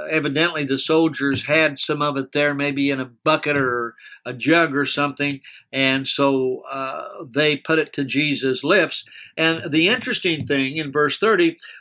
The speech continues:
"When Jesus therefore had received the vinegar," uh, now that's interesting, that Jesus actually received the vinegar, and had it, had it been vinegar like we think of today, he would not have re-, received it, but evidently it wasn't. It was something more of a,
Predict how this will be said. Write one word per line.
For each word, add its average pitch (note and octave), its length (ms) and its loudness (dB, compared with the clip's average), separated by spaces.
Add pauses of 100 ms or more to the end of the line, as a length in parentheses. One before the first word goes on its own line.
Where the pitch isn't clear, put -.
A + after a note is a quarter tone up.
(120)
"When E3+ 240 2
Jesus F3 560 2
therefore F3+ 400 2
had E3 200 2
received D#3+ 600 0
the E3+ 100 2
vinegar," D#3+ 800 -2
uh, F3 100 -6
now E3 180 -4
that's G3 260 -2
interesting, G#3+ 560 -6 (460)
that D3+ 160 0
Jesus D#3 480 2
actually F3 380 2
received G#3+ 640 0
the C3+ 120 0
vinegar, A2+ 720 -8 (800)
and D#3+ 320 0
had F3+ 200 2
it, F#3 200 -2 (220)
had F3 160 0
it D#3+ 140 0
been E3+ 220 -2
vinegar E3 300 2
like D#3 200 2
we D3+ 80 -4
think C#3+ 200 -2
of C3+ 100 -6
today, E3+ 340 2
he D3 120 -4
would D3+ 160 -4
not F3 180 2
have C3+ 140 -6
re-, C3 220 0
received C#3 640 -2
it, D#3 220 0
but C#3+ 160 2
evidently D3 500 0
it C3+ 120 -2
wasn't. C3+ 600 2
It C3 120 -2
was B2+ 180 -4
something C3+ 420 -4
more C3+ 300 0
of A#2+ 100 -4
a, A#2+ 180 -4